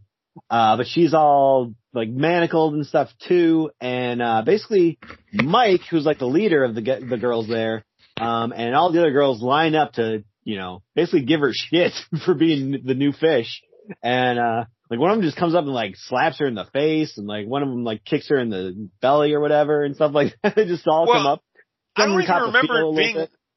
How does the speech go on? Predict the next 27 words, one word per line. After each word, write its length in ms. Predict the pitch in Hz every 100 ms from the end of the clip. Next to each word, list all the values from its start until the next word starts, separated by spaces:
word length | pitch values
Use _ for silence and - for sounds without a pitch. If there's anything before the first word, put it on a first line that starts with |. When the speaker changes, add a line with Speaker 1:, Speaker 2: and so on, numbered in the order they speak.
| _
Speaker 2:
that 200 | 185 190
violent, 500 | 151 170 220 185 123
'cause, 280 | - 165 139
uh, 360 | 180 170 156 143
the 80 | 151
first 280 | - 269 302
one 80 | 233
comes 180 | 208 190
up 100 | 180
and 120 | 160
punches 300 | - 190 170
her 60 | 165
in 60 | 147
the 60 |
belly. 320 | 123 135 113 104
So 120 | 156
I'm 40 |
like, 100 | 135
"All 120 | 151
right, 160 | 123 120
here, 180 | 147 151
Speaker 1:
Yep. 160 | 160
Speaker 2:
this 140 | 151 147
is 80 | 131
what's 180 | 131
gonna 160 | - 120
happen." 320 | 113 101 -